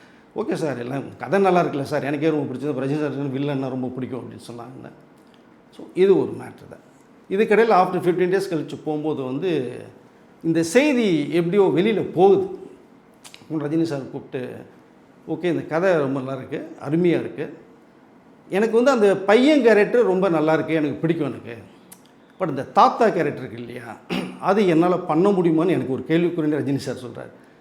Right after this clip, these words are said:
"இல்ல சார், அது நீங்க பண்ணா இன்னும் நல்லா, so, நல்லா இருக்கும் சார்" அப்படின்னு சொல்லி சங்கர் சார் எக்ஸ்பிளைன் பண்றாங்க. ஓ, ரஜினி சாருக்கு ஏதோ ஒரு, ஒரு சின்ன டாட்.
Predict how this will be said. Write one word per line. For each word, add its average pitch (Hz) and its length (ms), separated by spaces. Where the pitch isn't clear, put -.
"இல்ல 156 140
சார், 147 220
அது 120 100
நீங்க 151 300
பண்ணா 156 220
இன்னும் 135 240
நல்லா, 135 220
so, 135 120
நல்லா 143 200
இருக்கும் 123 220
சார்" 120 200
அப்படின்னு 120 420
சொல்லி - 20
சங்கர் 123 300
சார் 120 160
எக்ஸ்பிளைன் 120 320
பண்றாங்க. 76 420
ஓ, 170 440
ரஜினி 180 280
சாருக்கு 170 260
ஏதோ 151 160
ஒரு, 170 360
ஒரு 131 160
சின்ன 139 220
டாட். 139 260